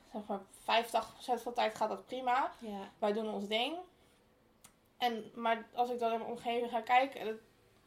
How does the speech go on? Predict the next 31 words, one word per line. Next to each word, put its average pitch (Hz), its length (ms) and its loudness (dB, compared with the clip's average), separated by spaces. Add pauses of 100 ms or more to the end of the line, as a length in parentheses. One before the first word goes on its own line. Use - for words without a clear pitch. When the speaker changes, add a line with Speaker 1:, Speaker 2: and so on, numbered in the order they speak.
(440)
Speaker 1:
ik 226 160 -8
ken 233 160 2
genoeg 262 320 -2
mensen, 220 720 2 (540)
ook 277 280 4
zeker 262 360 0
buiten 226 320 4
mijn 214 120 -2
zusje 233 320 -2
om, 214 220 0
die 208 140 -6
dat 208 160 0
niet 240 240 -6
doen. - 340 -12
En 214 120 -4
die 214 180 -6
voor 214 100 -6
heel 226 180 0
veel 208 140 -2
zorgen 233 420 0
hebben 202 180 -4
gezorgd. - 760 -12
Speaker 2:
Ja. 202 260 -10 (920)
Speaker 1:
En 220 120 -6
dan 233 120 -2
denk 233 220 2
ik 233 80 -8
van: 233 140 -6
"Ja, 220 280 4
als 220 180 -4
je, 214 340 -2